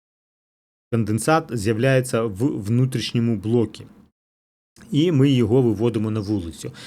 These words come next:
І от там от використовують випаровувач, тому що у нас є закон, котрий забороняє скидати воду з фасаду. Друзі,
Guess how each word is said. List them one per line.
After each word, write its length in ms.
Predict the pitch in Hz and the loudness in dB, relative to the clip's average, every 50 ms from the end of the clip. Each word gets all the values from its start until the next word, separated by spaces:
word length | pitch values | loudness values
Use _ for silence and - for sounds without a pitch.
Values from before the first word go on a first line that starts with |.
| - - - _ - | -20 -20 -14 _ -2
І 100 | 156 180 | 0 2
от 160 | 151 131 131 | 2 2 2
там 180 | - 143 139 | 2 2 2
от 140 | 127 131 - | 0 0 -2
використовують 720 | 107 - - 107 107 107 - - 127 123 117 110 104 - 107 | -4 -4 -2 -2 -2 -2 0 0 0 2 2 2 0 0 -2
випаровувач, 640 | 107 107 - 120 117 113 107 92 90 90 - - | -2 -2 0 0 2 2 0 0 -2 -6 -8 -8
тому 240 | - 107 92 107 104 | -8 -6 -4 -4 -4
що 160 | - - 110 | -4 -4 -4
у 80 | 110 120 | -2 -2
нас 300 | 120 113 101 - - 104 | -2 -2 -4 -6 -6 -6
є 140 | 101 98 | -4 -4
закон, 440 | 95 104 98 - - 143 156 175 185 - - - - - _ | -6 -8 -10 -10 -6 -4 -4 -4 -6 -8 -14 -18 -20 -14 _
котрий 300 | - 120 - - 110 101 | -6 -6 -4 -4 -4 -6
забороняє 1000 | 82 78 120 123 117 123 143 139 139 135 135 135 139 135 131 113 90 90 85 - - - - - | -4 -2 0 0 2 2 2 2 2 2 2 2 2 2 0 0 -2 -6 -10 -14 -18 -20 -20 -20
скидати 580 | - - - 110 101 120 117 107 104 - 104 | -20 -12 -10 -6 -4 -2 -2 -2 -4 -6 -8
воду 460 | 90 80 107 139 165 156 160 156 - - | -6 -2 0 2 2 2 0 -2 -4 -6
з 120 | - - - | -8 -12 -8
фасаду. 500 | - 120 117 - 123 107 95 - - - - - - _ _ - | -6 -6 -4 -4 -4 -6 -6 -8 -12 -18 -20 -20 -20 _ _ -6
Друзі, 320 | 104 120 123 101 - - | -2 -2 -2 -2 -4 -10